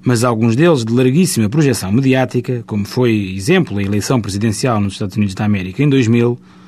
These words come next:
o contencioso eleitoral ganha projeção verdadeiramente pública e impacto. Mas não esqueçamos que um dos ensinamentos que a vivência democrática e eleitoral já nos deu como adquirido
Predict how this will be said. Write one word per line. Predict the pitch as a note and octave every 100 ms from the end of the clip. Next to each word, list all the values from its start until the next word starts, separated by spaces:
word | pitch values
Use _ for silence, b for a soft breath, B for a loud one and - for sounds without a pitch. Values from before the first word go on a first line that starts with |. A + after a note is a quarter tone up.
| B
o | -
contencioso | E3 G3+ F3 A#2 G#2+ B2+
eleitoral | D3 B2 B2 B2
ganha | A#2+ D3+ D3+ B2
projeção | A#2+ A#2 G#2 B2+ B2
verdadeiramente | C3 C#3+ C#3 C3 B2 A#2+ C3+ B2 - B B -
pública | F#3+ D3 G#2 - - - B B
e | D3+
impacto. | D3 G#2+ G2+ - - - - B B B B
Mas | F3 F#3+
não |
esqueçamos | A3 F3+ D#3 G2 C#3+ -
que | E3
um | F#3
dos | D3+
ensinamentos | D3 D#3+ B2+ G2 - -
que | -
a |
vivência | C3 C#3 E3 C3+
democrática | B2+ B2+ B2 B2 - A2
e | A2
eleitoral | D3 D3 - F2 D2+
já | G2 C3
nos | B2+ F#2+
deu | G#2 F#2+
como | F#2+ C3+ A2
adquirido | - D3 A#2+ A2+ A2